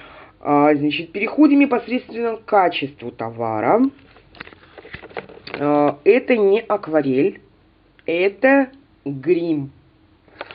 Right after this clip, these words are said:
А, примерно около тридцати-сорока минут назад я нанесла это на руку. И хочу показать, как бы, что он достаточно качественный.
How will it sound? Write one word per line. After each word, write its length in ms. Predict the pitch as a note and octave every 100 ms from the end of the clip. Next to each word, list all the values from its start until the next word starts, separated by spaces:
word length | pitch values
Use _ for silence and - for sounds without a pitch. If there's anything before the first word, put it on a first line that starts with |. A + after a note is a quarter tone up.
| - - - - - -
А, 280 | B2+ C#3+
примерно 640 | D3 - G3+ B3 C#4+ C4 A#3+
около 800 | - A3 A3+ G#3+ G3+ F#3+ F#3
тридцати-сорока 960 | F3+ F3+ F3+ - - A3 - F3 F3 G3
минут 360 | G3 F3 G3+ G3
назад 640 | D#3 C#3 C3+ B2+ B2+ B2+
я 300 | D3+ D#3 G3+
нанесла 520 | A3 G3 E3+ E3 F3+
это 160 | F#3+ D#3
на 300 | C#3 C3+ B2+
руку. 500 | B2+ D3 - B3+ C#4 C#4+ - - - - - _ -
И 340 | G3+ A3 A3+
хочу 440 | A3+ F#3+ F3+ - F#3
показать, 800 | D#3 D3 D#3 C#3 D#3+ G3+ C4 -
как 200 | G3 E3+
бы, 220 | D3 E3+
что 260 | E3 - D#3
он 580 | D#3+ G3+ A#3+ A#3 G#3
достаточно 640 | F3+ D#3 - D#3+ - - C#3
качественный. 920 | C#3+ F#3+ - A#3+ - A#3 A3+ A3+